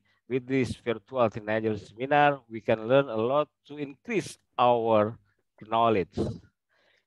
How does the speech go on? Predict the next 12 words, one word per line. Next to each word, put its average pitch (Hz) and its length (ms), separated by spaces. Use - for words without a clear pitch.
Keep 214 200
the 180 100
spirit 170 420
up 143 200
and 139 180
follow 147 320
this 135 240
activity 147 520
until 131 360
it 131 140
is 120 160
finished. 110 420